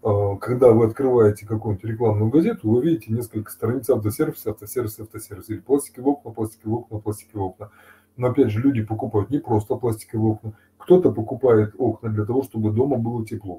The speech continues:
кто-то покупает ради энергосбережения, кто-то покупает ради опрятного внешнего вида. А, понимая, что ваша целевая аудитория ищет, вы можете создать оффер. То есть вы предлагаете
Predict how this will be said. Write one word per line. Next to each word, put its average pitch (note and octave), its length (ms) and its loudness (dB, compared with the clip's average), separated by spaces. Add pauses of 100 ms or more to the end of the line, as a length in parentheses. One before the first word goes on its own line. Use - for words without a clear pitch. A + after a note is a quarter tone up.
кто-то - 200 -16
покупает B2 480 -4
ради A2+ 200 0
энергосбережения, G#2+ 920 0 (380)
кто-то C3+ 300 0
покупает A2+ 520 4
ради A2 240 6
опрятного A2 520 4
внешнего G#2 440 -2
вида. G#2+ 280 0 (440)
А, G#2 140 0
понимая, D3+ 720 6
что C3+ 280 2
ваша A2+ 460 0
целевая A2+ 400 0
аудитория G2+ 540 -2
ищет, G2 300 -10 (380)
вы G#2 220 4
можете D#3+ 380 4
создать A2+ 400 0 (100)
оффер. A2 360 0 (340)
То - 60 -10
есть G2 120 -10
вы C3 160 2
предлагаете G#2+ 760 4